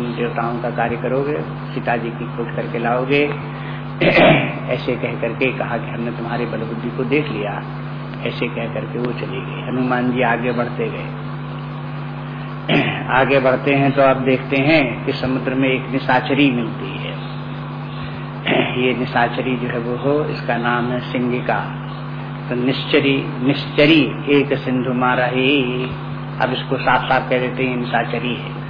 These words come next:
<clears throat> हाँ, और ये जो है समुद्र में ही वास करती थी। सिंगिका इसका नाम है।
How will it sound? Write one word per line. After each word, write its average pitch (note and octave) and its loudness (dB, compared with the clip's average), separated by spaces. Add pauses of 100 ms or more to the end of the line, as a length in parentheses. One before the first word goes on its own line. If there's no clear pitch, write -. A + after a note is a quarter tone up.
(800)
<clears throat> - 2
हाँ, C3+ 2 (100)
और A2+ 4
ये B2+ 4
जो A#2+ 0
है C3 2
समुद्र B2 -2
में A#2+ 0
ही B2 0
वास A2+ 0
करती A2+ -4
थी। - -8 (1000)
सिंगिका B2 2
इसका B2 2
नाम A#2 0
है। - -6